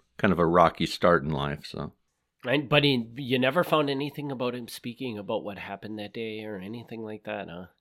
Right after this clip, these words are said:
Speaker 1: No.
Speaker 2: Uh, that would be interesting to see, like, if later on in his life he came out and kind of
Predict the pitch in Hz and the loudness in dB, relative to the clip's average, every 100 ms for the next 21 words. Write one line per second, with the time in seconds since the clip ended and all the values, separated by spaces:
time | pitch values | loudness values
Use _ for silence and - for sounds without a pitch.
0 | - 110 107 90 76 _ 101 104 - 123 | 2 8 10 8 4 _ -16 -14 -4 -2
1 | 139 117 135 120 123 123 127 117 - 123 | -2 0 -2 0 -2 -2 -2 -4 -4 -4
2 | 110 104 - 120 110 104 95 - _ _ | -4 -6 -6 -6 -4 -4 -6 -10 _ _
3 | _ _ 120 - 113 117 117 113 113 110 | _ _ -8 -6 0 2 2 4 4 4
4 | 107 101 98 104 101 - 98 110 101 98 | 0 0 -2 -2 -4 -4 -8 -4 -2 -2
5 | 98 - 95 85 - 104 95 95 | -4 -6 -12 -12 -10 -8 -6 -8